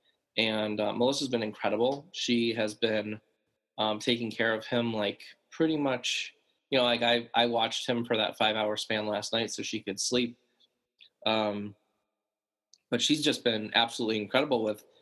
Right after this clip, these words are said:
you know, watching him, getting him into a routine, putting him down, getting him situated, and, um,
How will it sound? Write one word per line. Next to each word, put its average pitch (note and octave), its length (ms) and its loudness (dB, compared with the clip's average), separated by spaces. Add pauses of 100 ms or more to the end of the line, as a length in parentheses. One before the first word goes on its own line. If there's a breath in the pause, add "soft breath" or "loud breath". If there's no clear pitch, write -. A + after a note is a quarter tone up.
(320 soft breath)
you A#2+ 120 2
know, A2 160 0
watching B2 540 0
him, B2+ 400 0
getting A#2+ 240 2
him A#2+ 160 0
into A#2 240 0
a A2 60 0
routine, A#2+ 840 -4
putting C3 240 -2
him A#2 240 -2
down, A2 580 -2 (500)
getting C3 240 2
him B2+ 180 -2
situated, G#2+ 920 -2
and, G#2+ 440 -2
um, G#2 420 -4